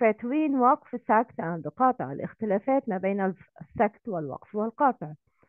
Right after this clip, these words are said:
The types of وقف، أنواع الوقف. هندرس الوقف الاضطراري،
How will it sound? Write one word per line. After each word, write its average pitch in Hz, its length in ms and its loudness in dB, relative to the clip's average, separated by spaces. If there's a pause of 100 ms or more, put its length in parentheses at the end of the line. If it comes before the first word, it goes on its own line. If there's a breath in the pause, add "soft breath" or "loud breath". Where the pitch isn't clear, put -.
(1300)
The 214 100 -2
types 330 520 4
of 233 320 0
وقف، - 360 2
أنواع 185 380 0
الوقف. 254 360 0 (460)
هندرس 202 560 -2 (440)
الوقف 165 560 -2
الاضطراري، 190 840 -2